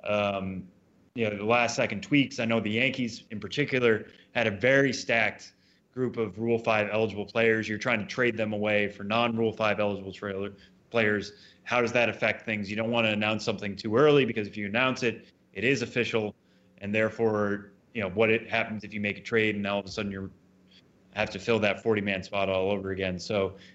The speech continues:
teams really do keep all their options open, um, which I'm sure makes some players sweat a little bit more. I think the Rays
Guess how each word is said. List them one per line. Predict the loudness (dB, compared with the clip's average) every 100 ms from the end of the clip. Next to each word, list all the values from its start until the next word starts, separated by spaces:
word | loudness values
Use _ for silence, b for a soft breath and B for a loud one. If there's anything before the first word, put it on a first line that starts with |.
| B _ -20 -20 -20 _
teams | 2 4 4
really | 4 6 6
do | 6 4
keep | 4 -2 -2
all | 2 4
their | 4
options | 4 2 -2 0
open, | 0 0 -4 -10 b b b _
um, | 0 2 2 -2 -6 -12 -4
which | -2 0
I'm | 0 0
sure | 0 2
makes | 2 0
some | 0 -2
players | 2 4 4 2 -4
sweat | 0 2 2 -2
a |
little | -2 -2
bit | -2 -2
more. | 2 4 4
I | 4
think | 2 -2
the | 0
Rays | 0 4 4 4 2 -6